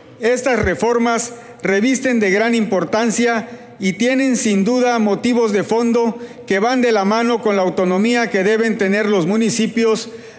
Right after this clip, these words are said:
respecto del manejo de su hacienda pública y la materia de disciplina financiera.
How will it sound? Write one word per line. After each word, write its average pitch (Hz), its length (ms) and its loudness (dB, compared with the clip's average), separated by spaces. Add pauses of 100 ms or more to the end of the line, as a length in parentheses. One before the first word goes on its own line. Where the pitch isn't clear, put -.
respecto 233 680 0
del 208 140 2
manejo 214 500 0
de 190 120 2
su 190 100 0
hacienda 214 500 0
pública 233 760 0 (180)
y 190 120 -2
la 190 140 2
materia 220 560 0
de 196 160 2
disciplina 202 680 0
financiera. 170 920 -2